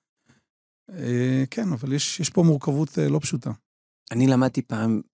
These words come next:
Speaker 2: בישיבה של חוזרים בתשובה, ותמיד באיזשהו שלב הייתי נכנס, כאילו, חוץ, התפקיד היה ללמוד, "תפתח דף גמרא ותלמדו", אבל איפשהו נכנס, אחרי, לפני, מאיפה, מאיפה, מאיפה זה בא לך?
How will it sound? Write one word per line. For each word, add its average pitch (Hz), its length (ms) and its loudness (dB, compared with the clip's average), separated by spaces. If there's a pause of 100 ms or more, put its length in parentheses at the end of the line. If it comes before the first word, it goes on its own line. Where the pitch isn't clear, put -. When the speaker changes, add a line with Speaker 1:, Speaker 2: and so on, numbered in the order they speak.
Speaker 2:
בישיבה 104 760 -2
של 98 140 -8
חוזרים 104 340 -8
בתשובה, 101 380 -4 (1300)
ותמיד 120 800 2 (220)
באיזשהו 135 280 -2
שלב 135 240 2
הייתי 131 200 0
נכנס, 127 380 0
כאילו, 120 320 -2
חוץ, - 220 -4 (180)
התפקיד - 560 -4
היה 147 120 4
ללמוד, 135 380 4 (120)
"תפתח - 340 -6 (120)
דף 123 220 -2
גמרא 127 280 0
ותלמדו", 113 480 -2
אבל - 160 -6
איפשהו 160 420 -2
נכנס, 135 400 0
אחרי, 127 280 0
לפני, 123 420 0 (680)
מאיפה, 120 400 -4
מאיפה, 123 360 -4 (320)
מאיפה 131 220 -2
זה 135 120 2
בא 120 140 4
לך? 120 220 -2